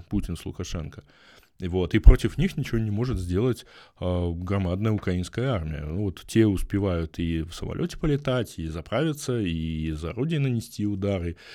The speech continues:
и ракеты запустить, и даже, так сказать, крейсер "Москва" довести до печального конца. Здесь следует еще один аргумент.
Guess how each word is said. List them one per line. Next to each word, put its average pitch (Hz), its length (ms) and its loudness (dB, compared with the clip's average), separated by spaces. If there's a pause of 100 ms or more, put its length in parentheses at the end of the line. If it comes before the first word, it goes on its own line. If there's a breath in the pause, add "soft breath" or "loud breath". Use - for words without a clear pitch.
(140 loud breath)
и 95 100 0
ракеты 87 400 -2
запустить, 123 640 0
и 90 60 -2
даже, 101 260 0
так - 160 -10
сказать, 92 320 -6
крейсер 95 380 -4
"Москва" 92 480 -2 (480 loud breath)
довести 92 440 0
до 82 120 -4
печального 90 520 -6
конца. 95 420 -6 (2000 soft breath)
Здесь 156 280 4
следует 185 340 4
еще 170 240 6
один 87 280 0 (440 loud breath)
аргумент. 92 500 2